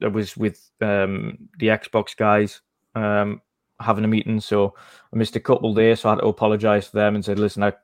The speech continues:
I can't miss this one." They were just like, "Oh, well, just stop by when you can and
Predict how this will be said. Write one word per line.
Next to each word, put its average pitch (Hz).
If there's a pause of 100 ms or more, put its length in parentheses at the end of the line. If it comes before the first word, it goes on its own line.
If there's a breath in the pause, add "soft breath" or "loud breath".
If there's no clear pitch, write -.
(120)
I 101
can't -
miss 104
this 101
one." 101
They 104
were 101
just -
like, 98
"Oh, 107
well, 107
just -
stop 117
by 117
when 110
you 98
can 104
and 101